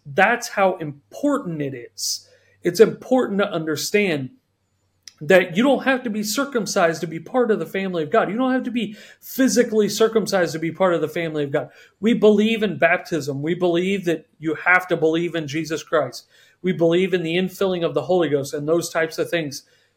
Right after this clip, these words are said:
But we don't believe in some of the old covenant ways of living.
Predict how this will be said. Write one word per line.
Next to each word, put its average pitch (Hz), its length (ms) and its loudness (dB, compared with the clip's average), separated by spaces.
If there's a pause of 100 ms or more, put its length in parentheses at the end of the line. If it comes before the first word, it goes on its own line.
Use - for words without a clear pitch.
(320)
But 202 400 0 (200)
we 185 220 -4
don't 214 380 8
believe 170 680 0
in 180 320 -2
some 196 300 -2
of 185 140 0
the 175 240 -6 (100)
old 208 420 10 (320)
covenant 190 680 0
ways 160 500 0
of 139 160 -2
living. 175 360 4